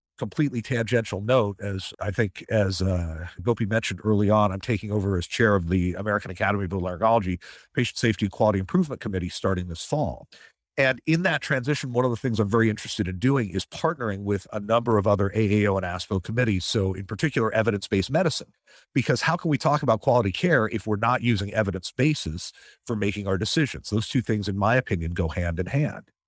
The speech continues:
Similarly, for aspo this year, we're talking a lot about, uh, equity and equitable healthcare delivery, because you cannot have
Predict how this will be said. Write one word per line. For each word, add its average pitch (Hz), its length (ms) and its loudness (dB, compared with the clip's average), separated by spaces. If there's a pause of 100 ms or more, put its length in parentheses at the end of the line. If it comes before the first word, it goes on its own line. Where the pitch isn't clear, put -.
(500)
Similarly, 143 540 2
for 117 140 0
aspo 110 360 2
this 107 200 -4
year, 107 180 0 (320)
we're 139 80 -2
talking 131 320 0
a 110 40 2
lot 127 360 4
about, 101 540 2
uh, 95 300 0 (360)
equity 131 640 0
and 101 540 0
equitable 113 340 0
healthcare 110 400 0
delivery, 110 420 0
because 87 280 -6
you 101 80 -8
cannot 160 460 -4
have 131 360 2